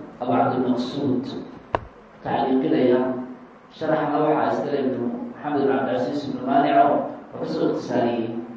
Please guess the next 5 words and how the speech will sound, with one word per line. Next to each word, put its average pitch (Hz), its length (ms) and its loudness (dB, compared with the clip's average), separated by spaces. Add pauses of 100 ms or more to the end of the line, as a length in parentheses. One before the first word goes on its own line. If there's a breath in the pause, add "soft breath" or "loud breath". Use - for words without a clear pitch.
(340)
saaxibu 131 480 -2
nadmi 151 300 2 (180)
sharxiisii, 127 800 -2
Anwaaru, 123 480 4 (800)
ee 117 80 -6